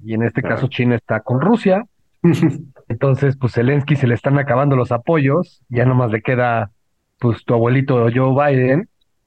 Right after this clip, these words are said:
Speaker 1: que le quieren hacer mucha promoción a esto de los F-, de los aviones F dieciséis y,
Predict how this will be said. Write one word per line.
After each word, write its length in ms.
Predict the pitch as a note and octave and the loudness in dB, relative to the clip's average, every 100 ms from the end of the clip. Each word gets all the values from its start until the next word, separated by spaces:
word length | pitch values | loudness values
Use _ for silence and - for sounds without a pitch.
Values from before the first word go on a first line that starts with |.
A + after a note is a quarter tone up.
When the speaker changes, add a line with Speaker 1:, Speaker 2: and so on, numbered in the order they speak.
| _ _ _ _ - | _ _ _ _ -4
Speaker 1:
que 100 | B2 | -4
le 100 | B2 | 0
quieren 200 | A3 E3 | 0 0
hacer 200 | B2+ E3+ | 2 2
mucha 280 | F3 F#3 | 2 0
promoción 460 | D#3 C#3+ C3 C#3 D3+ | -2 0 0 0 0
a 60 | D3+ | 0
esto 180 | C#3+ | 0
de 60 | C3 | 0
los 180 | A#2+ A#2 | 0 0
F-, 120 | C3+ | 0
de 160 | C#3 B2 | 0 0
los 260 | B2 A#2 A2 | -2 -2 0
aviones 460 | B2 C#3 C#3 B2 | 0 2 2 0
F 180 | C3+ C3 | -2 -2
dieciséis 800 | A#2+ G#2+ G2+ C3+ C#3 D#3 D3+ C#3 A#2+ | -2 -4 -6 -2 0 2 2 0 -2
y, 160 | A2+ | -4